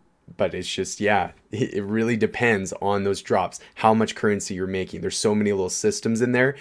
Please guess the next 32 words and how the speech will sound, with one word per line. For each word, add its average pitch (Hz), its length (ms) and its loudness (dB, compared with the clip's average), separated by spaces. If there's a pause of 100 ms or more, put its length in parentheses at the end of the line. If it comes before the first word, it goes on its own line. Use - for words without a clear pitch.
(120)
So - 120 2
I 101 40 2
think 101 120 0
I 98 60 2
just 101 220 -4
need 104 100 0
to, 104 80 0
like, 90 260 -4
go 101 180 2
through 98 340 -4
them 127 300 0 (380)
and, 101 280 0
like, 92 260 -4
focus - 440 4
on 95 140 0
all 101 360 2
of 107 80 -2
them 123 420 2
and, 92 640 -4
and, 90 260 -4
and 90 200 -6
just, 92 240 -4
like, 90 140 -4
grind 98 400 -2
those 90 200 -4
out, 92 300 -2 (440)
uh, 87 360 0
every 95 240 -2
room 92 240 -2
I, 87 160 -8 (120)
I 92 80 -4
can. 87 440 -6